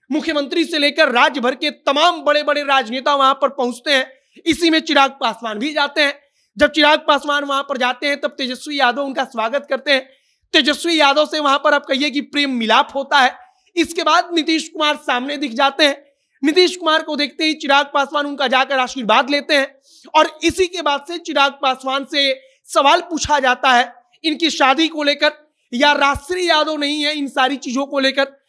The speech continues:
तब चिराग पासवान कहते हैं कि भाभी नहीं है तो हम बच गए। इसके बाद वो कहने लगते हैं कि जब से हमारी भतीजी हुई है,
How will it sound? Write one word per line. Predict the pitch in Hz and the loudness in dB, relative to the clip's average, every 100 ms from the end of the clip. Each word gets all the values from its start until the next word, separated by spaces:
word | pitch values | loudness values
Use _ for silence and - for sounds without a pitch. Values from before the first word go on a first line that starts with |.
| _ - | _ -2
तब | 381 359 | -2 2
चिराग | 320 320 | 2 2
पासवान | 320 302 294 302 | 2 -4 -2 -4
कहते | 302 269 262 302 | -2 -4 -2 -4
हैं | 294 | -6
कि | 311 | -6
भाभी | 220 202 240 311 | -6 -2 0 0
नहीं | 277 277 277 | -2 -2 -2
है | |
तो | 277 277 | -2 -2
हम | 226 | -2
बच | 175 247 | -2 -2
गए। | 277 269 - _ _ 339 | 2 0 -2 _ _ -2
इसके | 277 - | 0 2
बाद | 285 302 | 4 2
वो | 311 | 0
कहने | 302 285 294 | -2 -2 0
लगते | 294 285 294 | -2 -2 -4
हैं | 294 | -4
कि | |
जब | 262 277 | -4 -4
से | 311 | -2
हमारी | 277 277 294 277 - _ - | 0 2 2 0 -4 _ -6
भतीजी | 214 294 302 285 330 | -2 0 0 2 2
हुई | 294 311 | 2 2
है, | 302 - - | 2 0 -12